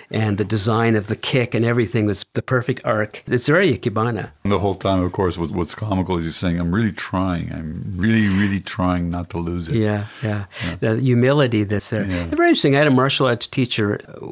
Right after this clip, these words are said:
Speaker 1: once also who was a guest at our dojo,
Speaker 2: Hmm.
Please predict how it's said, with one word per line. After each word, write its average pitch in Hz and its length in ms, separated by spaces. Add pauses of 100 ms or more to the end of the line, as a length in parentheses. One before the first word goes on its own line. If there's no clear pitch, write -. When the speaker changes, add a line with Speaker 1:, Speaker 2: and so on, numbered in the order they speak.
(120)
Speaker 1:
once 120 440
also 110 460
who 110 160
was 107 160
a 107 80
guest 117 640 (240)
at 110 140
our 101 140
dojo, 127 480 (200)
Speaker 2:
Hmm. 101 240